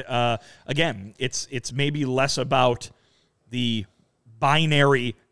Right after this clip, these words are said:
is he hurt or is he not hurt thing, and it's just what he is, is he's not, these guys,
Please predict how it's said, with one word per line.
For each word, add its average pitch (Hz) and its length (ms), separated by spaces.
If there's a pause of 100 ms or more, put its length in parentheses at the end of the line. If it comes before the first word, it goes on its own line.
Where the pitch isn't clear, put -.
is 180 180
he 170 140
hurt 165 280
or 143 120
is 156 140
he 165 120
not 160 260
hurt 131 240
thing, 135 460
and 123 140
it's 123 140
just - 380 (640)
what 165 180
he 170 140
is, 170 120
is 139 100
he's 139 180
not, 139 260
these 147 160
guys, 139 260